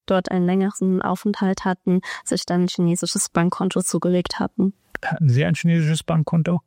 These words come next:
Speaker 1: Ich hatte keins, aber ich war dabei, als die anderen das gemacht haben. Und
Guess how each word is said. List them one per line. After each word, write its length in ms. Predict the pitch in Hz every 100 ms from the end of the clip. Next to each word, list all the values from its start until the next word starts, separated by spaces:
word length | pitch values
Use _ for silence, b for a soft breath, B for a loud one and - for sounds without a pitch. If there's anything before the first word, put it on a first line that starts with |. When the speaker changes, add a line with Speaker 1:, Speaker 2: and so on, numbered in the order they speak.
| _ -
Speaker 1:
Ich 120 | 208
hatte 220 | 208 202
keins, 380 | - 208 196 214
aber 220 | 185 190
ich 160 | 185 -
war 340 | 185 175 180
dabei, 400 | - 180 180 175
als 260 | - 175 -
die 120 | 180
anderen 260 | 185 - 185
das 200 | 185 -
gemacht 340 | 185 180 -
haben. 280 | 185 185 185
Und 260 | 170 165